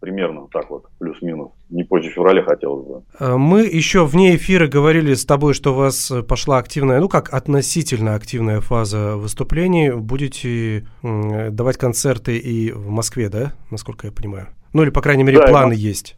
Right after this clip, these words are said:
Speaker 1: и в Москве, да. У нас, если можно так выразиться, будет мини-тур, э, новогодний. Вот четвертого января мы выступаем, э, у нас в клубе «Алькатрас». Новогодний не трамплин, у нас есть такая серия вечеринок. А, а на пятое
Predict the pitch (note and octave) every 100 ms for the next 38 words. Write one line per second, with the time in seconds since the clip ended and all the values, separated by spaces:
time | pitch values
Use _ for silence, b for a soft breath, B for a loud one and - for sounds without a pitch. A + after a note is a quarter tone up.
0 | - C#3 D3 D#3+ - E3 C3+ A2 C3 A2+
1 | A#2 B2 - A2+ A2 A2+ F#2 A2+ A2 G#2
2 | G#2 A#2 A2+ G2+ G2 F2+ F#2+ G#2 F#2+ A#2
3 | A2 G#2 D3 D3+ - - F2+ F2+ F#2 G2
4 | G2 G#2 _ - F#2 F2 E2 D#2+ D#2+ _
5 | _ - F#2 - F#2+ F2+ - F#2 F#2 F2+
6 | F2 E2+ F2 E2+ D#2+ - D#2+ F2 E2 D#2+
7 | - _ _ E2 E2 D#2+ D#2+ D#2 E2 E2+
8 | - - D#2+ D#2 F2 - A#2+ B2+ - -
9 | F2+ F#2+ F#2+ F2+ F2 D#2 - F#2 F2 F#2
10 | E2 E2 D#2 - D2+ D2 D#2 D#2 D2+ C#2+
11 | - - - F2+ D#2+ - A2 D3 - D#2+
12 | - D#2+ E2+ E2+ E2 F2 F2 C3 A#2 F2
13 | D#2 D#2